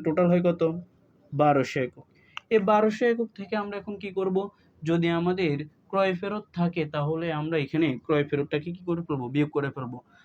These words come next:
আমাদের এই প্রশ্নের ভিতরে তারা আঠাশ তারিখে বলছে ক্রয় ফেরত, সেজন্য আমরা এখানে লিখব বিয়োগ ক্রয় ফেরত,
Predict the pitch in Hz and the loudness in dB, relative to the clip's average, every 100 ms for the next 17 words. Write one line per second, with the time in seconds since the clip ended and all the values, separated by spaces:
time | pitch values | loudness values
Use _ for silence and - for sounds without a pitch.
0 | - 160 175 196 196 175 160 151 180 180 | -4 0 0 0 -2 -2 -2 -2 -2 0
1 | 175 180 175 160 156 147 135 151 151 - | 0 0 0 2 2 2 0 -2 -6 -8
2 | 156 165 165 165 151 127 - 160 139 131 | -8 -6 -6 -6 -8 -10 -4 -2 -2 -2
3 | 131 123 - _ _ - 185 180 196 196 | -2 -4 -4 _ _ -2 2 2 0 -2
4 | 196 175 185 180 175 180 165 123 131 _ | 0 0 2 2 2 2 2 0 -2 _
5 | _ _ _ _ _ _ _ _ - 143 | _ _ _ _ _ _ _ _ -8 2
6 | 165 170 127 139 _ _ _ _ _ _ | 6 6 4 0 _ _ _ _ _ _
7 | _ _ _ _ _ _ - 165 151 135 | _ _ _ _ _ _ 0 4 4 2
8 | 143 120 | 0 0